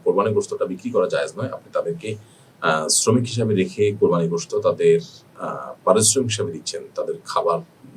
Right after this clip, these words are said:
দেওয়ার যেহেতু আপনার দায়িত্বের মধ্যে পারিশ্রমিকের অংশ, অতএব কোরবানি গোশত দিয়ে সেটা আপনি দিতে পারবেন না। খুব সূক্ষ্ম একটা বিষয় না। তো এই জন্য যদি কোরবানি গোশত দিতেই চান, তাহলে সেক্ষেত্রে অন্য কোনো তরকারি রান্না করে দিয়ে পাশাপাশি কোরবানি গোশত দিতে পারেন, অর্থাৎ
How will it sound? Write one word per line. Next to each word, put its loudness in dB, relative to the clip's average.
দেওয়ার 8
যেহেতু -2
আপনার -2
দায়িত্বের 2
মধ্যে -2
পারিশ্রমিকের 4
অংশ, 2
অতএব -2
কোরবানি 6
গোশত -4
দিয়ে -2
সেটা -6
আপনি -10
দিতে -12
পারবেন -6
না। -10
খুব -10
সূক্ষ্ম -6
একটা -4
বিষয় -8
না। -20
তো 0
এই 4
জন্য 6
যদি 0
কোরবানি 8
গোশত 0
দিতেই -2
চান, -4
তাহলে -2
সেক্ষেত্রে -4
অন্য -2
কোনো -8
তরকারি 0
রান্না -6
করে -6
দিয়ে -10
পাশাপাশি -4
কোরবানি 2
গোশত -10
দিতে -12
পারেন, -8
অর্থাৎ -12